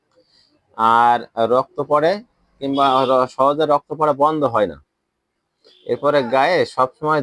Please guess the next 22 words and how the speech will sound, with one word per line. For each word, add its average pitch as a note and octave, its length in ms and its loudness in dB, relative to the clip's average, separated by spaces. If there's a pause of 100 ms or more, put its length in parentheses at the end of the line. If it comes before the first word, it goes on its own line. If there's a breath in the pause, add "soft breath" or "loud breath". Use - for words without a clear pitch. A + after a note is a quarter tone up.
জ্বর D3 240 2
অনুভূত C3 360 0
হয় F2+ 240 -10 (680)
এবং B2 260 0
রাত্রে C#3 380 0 (140)
অস্বাভাবিকভাবে C#3+ 680 -2
ঘামে, A#2 320 -4 (880)
মুখের B2 420 0
রুচি, C#3+ 300 -4 (180)
মানে, C3 260 -2
খাওয়ার C3+ 300 0
রুচি D#3 240 -4
কমে C3+ 220 0
যায় D2+ 180 -2 (960)
এবং C#3+ 200 -2 (200)
ত্বকের E3+ 400 0
পরিবর্তন D#3+ 540 0
চলে B2 220 0
আসে, F2+ 220 -6 (600)
এই C3+ 120 -6
কটা D3 280 0 (240)
লক্ষণ B2+ 420 -2